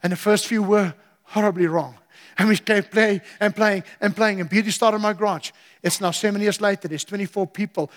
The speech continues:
of which eighty percent of them did not have work. But you know what happens every single Wednesday without a beat missed?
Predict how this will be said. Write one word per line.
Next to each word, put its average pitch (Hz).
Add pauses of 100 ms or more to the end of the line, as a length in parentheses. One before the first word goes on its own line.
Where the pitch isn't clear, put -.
of -
which 175
eighty 208
percent 196
of 156
them 180
did 175
not 180
have 160
work. 160 (2500)
But 175
you 226
know 233
what 240
happens 233
every 240
single 233
Wednesday 226
without 214
a 226
beat 202
missed? -